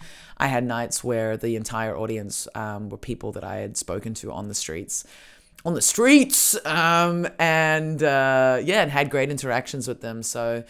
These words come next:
you know, that person to person, like, first person, mm,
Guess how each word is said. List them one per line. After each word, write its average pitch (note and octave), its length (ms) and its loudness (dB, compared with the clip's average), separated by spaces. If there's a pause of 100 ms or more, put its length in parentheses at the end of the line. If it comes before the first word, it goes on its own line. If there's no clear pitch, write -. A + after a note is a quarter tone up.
(420)
you D#3 140 -2
know, C#3 200 0
that C3+ 280 0
person C#3 340 -4
to A#2+ 60 -10
person, A#2 560 -6
like, G#2 240 -12
first A#2+ 240 -8
person, G#2+ 540 -10 (360)
mm, A2 580 -10